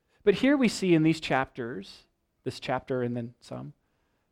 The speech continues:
that God is meeting the daily needs of the priests.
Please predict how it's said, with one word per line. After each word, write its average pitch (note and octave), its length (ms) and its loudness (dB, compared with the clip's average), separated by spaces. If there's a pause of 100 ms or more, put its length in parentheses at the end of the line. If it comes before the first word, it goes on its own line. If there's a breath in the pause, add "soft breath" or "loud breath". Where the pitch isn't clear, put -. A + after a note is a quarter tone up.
(1080)
that G3 100 0
God A#3 220 4
is G3+ 120 2
meeting G#3 240 4
the F#3 100 8
daily F3 440 8
needs B2 240 2
of C3+ 80 -2
the D3 80 -6
priests. - 800 0